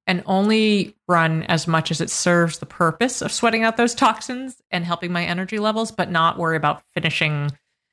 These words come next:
and running three miles or whatever. So I think my sweet spot is actually more like a twenty to twenty-five minute run, and that's it. So that's what I'm gonna do. Also, because I realized that,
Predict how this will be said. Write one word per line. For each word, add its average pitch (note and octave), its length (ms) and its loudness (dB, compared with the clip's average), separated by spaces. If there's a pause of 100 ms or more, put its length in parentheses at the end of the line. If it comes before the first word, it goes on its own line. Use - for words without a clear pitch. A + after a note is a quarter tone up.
(280)
and F3 120 -2
running E3 220 0
three E3+ 240 -2
miles D#3 340 0
or D#3+ 40 -2
whatever. - 320 0
So - 140 2
I G3+ 40 4
think D#4 160 0
my B3 120 2
sweet G3 340 -4
spot D3 240 -2
is C#3+ 100 -8
actually D#3+ 280 -4
more D3+ 220 -2
like D3 180 -4
a D3 40 -6
twenty D3 300 -6
to C#3+ 80 -2
twenty-five D#3 480 -2
minute G3 220 4
run, A3 520 2
and D#3 160 0
that's D#3 180 -2
it. - 180 -2 (160)
So F3 280 2
that's F3 240 -2
what - 80 -10
I'm G#3 100 2
gonna F#3+ 160 4
do. - 380 0 (560)
Also, E3+ 680 2
because F3 580 0
I F3+ 100 -4
realized F3 580 0
that, D3+ 380 0